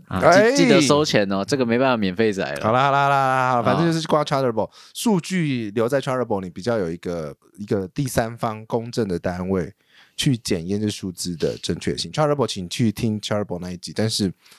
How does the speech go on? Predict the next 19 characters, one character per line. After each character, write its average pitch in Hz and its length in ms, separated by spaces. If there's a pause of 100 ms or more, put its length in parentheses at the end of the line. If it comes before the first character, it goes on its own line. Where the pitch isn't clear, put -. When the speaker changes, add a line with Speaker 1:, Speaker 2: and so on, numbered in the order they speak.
(100)
Speaker 2:
我 101 100
们 104 120
这 117 80
边 123 120
要 117 80
强 95 200
调 98 160
的 98 40
是， 92 220 (680)
不 139 80
管 104 140
你 80 60
放 107 140
在 101 40
哪 78 160
里， 67 120
hosting 95 460
的 71 120
话， 92 260